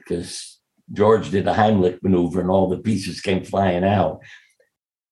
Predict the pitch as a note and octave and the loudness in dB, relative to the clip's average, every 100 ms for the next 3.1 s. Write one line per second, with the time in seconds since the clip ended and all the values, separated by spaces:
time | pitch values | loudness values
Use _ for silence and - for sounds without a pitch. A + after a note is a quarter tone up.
0 | _ _ _ _ _ _ F#2+ F#2+ C3 B2+ | _ _ _ _ _ _ -6 0 2 2
1 | - A2 A#2 G2 G#2 G2+ G2 F#2+ F#2+ F2+ | 0 0 2 2 2 2 0 0 -2 -2
2 | F2 F#2 F#2 G2+ G2 G2+ F2 F2+ F2+ E2 | -4 -4 -2 -2 -2 -4 -4 -2 -2 -4